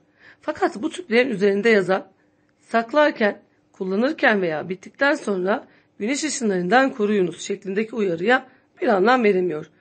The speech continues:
Çünkü biten tüpün içinde gaz zaten kalmadığını düşünüyor. Buna göre tüplerde gerçekleşen sıvılaşma olayı ve tüplerin üzerinde yazan uyarının nedeni aşağıdakilerden hangisinde doğru belirtilmiştir? Bakalım.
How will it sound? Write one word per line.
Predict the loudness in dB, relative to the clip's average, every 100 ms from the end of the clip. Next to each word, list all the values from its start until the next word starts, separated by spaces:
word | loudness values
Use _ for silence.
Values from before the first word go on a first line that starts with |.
| _ _
Çünkü | -4 -2 -2 -4
biten | 2 2 2
tüpün | -6 -8
içinde | -8 -6 0 2 2 -2 _ _
gaz | 2 2 2
zaten | 2 2 0 -4
kalmadığını | 0 0 0 -2 -4 -2 -2
düşünüyor. | -6 -6 -8 -10 -20 _ _ _ -20 _ -4
Buna | 2 4
göre | 4 0
tüplerde | -4 -2 2 2 2
gerçekleşen | 2 2 0 -6 -6 -2 -2
sıvılaşma | -4 -4 -2 -2 -2 -2
olayı | 2 2
ve | 2 -2 _ _ _
tüplerin | -16 -4 0 2
üzerinde | 2 4 2 4
yazan | 2 2 0 -2
uyarının | -4 -2 0 0 0
nedeni | -2 0 0 0 -4 _ _ -6
aşağıdakilerden | -4 0 0 0 -4 -8 -8 -6 0
hangisinde | 2 2 -2 -8 0 4 2 2 _ _ _
doğru | 0 2 2 0
belirtilmiştir? | -2 -4 -12 -12 -12 -14 -20 -20 _ _ _ _ 2
Bakalım. | 2 2 -2